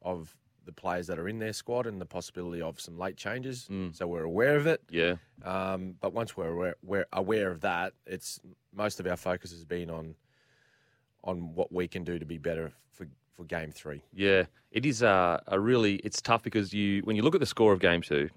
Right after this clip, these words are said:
Speaker 2: you
Speaker 1: Mm.
Speaker 2: go, "Oh, wow, that was a, you know, quite a substantial loss." But
Speaker 1: Yep.
Speaker 2: then you don't wanna go down the route of changing too much 'cause you go back to game one and say, "Boys, we got the job done
Speaker 1: Yeah.
Speaker 2: at Accor Stadium
Speaker 1: Yeah,
Speaker 2: with
Speaker 1: that's
Speaker 2: this
Speaker 1: right.
Speaker 2: squad."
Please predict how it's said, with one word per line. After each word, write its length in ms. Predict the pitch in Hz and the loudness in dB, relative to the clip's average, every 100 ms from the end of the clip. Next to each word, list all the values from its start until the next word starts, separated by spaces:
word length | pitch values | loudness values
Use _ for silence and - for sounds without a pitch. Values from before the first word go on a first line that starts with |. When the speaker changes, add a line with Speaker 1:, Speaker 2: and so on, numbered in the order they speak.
| - | -6
Speaker 2:
you 100 | 87 | 0
Speaker 1:
Mm. 60 | |
Speaker 2:
go, 220 | 85 78 73 | 4 6 6
"Oh, 120 | 98 | 6
wow, 320 | 76 82 82 | 6 6 6
that 100 | 80 | 6
was 100 | 85 | 2
a, 160 | 82 76 - - - _ - | 2 0 -2 -20 -20 _ -6
you 60 | 78 | -2
know, 140 | 71 | 0
quite 240 | - 104 | 4 4
a 40 | 90 | 4
substantial 540 | 92 - 95 85 87 | -2 -2 0 0 0
loss." 300 | 92 87 - - | 2 2 2 4
But 220 | 90 82 - _ _ - _ - - | 4 4 -2 _ _ -20 _ -20 -10
Speaker 1:
Yep. 100 | - | -2
Speaker 2:
then 220 | 131 120 | -2 -2
you 80 | 123 | 2
don't 200 | 135 135 | 4 4
wanna 140 | 123 | 4
go 220 | 113 113 | 6 6
down 160 | 110 107 | 6 4
the 80 | 98 | 4
route 200 | 101 98 | 6 6
of 80 | 90 | 4
changing 500 | - 104 107 104 90 | 0 2 2 0 -4
too 180 | 110 101 | 0 4
much 260 | 165 151 | 4 2
'cause 120 | 104 | -2
you 80 | 98 | 0
go 180 | 101 95 | 4 6
back 160 | 95 - | 6 2
to 60 | |
game 220 | 98 92 90 | 2 2 4
one 160 | 151 | 0
and 60 | 139 | 0
say, 140 | 104 | 0
"Boys, 280 | 90 135 127 | 2 2 0
we 60 | 101 | -2
got 80 | - | -4
the 60 | |
job 200 | 104 98 | -2 -2
done 260 | 87 90 80 _ | 0 -2 -2 _
Speaker 1:
Yeah. 140 | 113 117 | 2 4
Speaker 2:
at 120 | 113 | 4
Accor 220 | 107 95 | 0 -2
Stadium 440 | - 104 123 80 | 2 2 2 -2
Speaker 1:
Yeah, 40 | 73 | -2
Speaker 2:
with 60 | |
Speaker 1:
that's 220 | 101 104 - | 0 0 0
Speaker 2:
this 80 | 104 | -2
Speaker 1:
right. 80 | |
Speaker 2:
squad." 260 | - 113 107 | 0 0 -2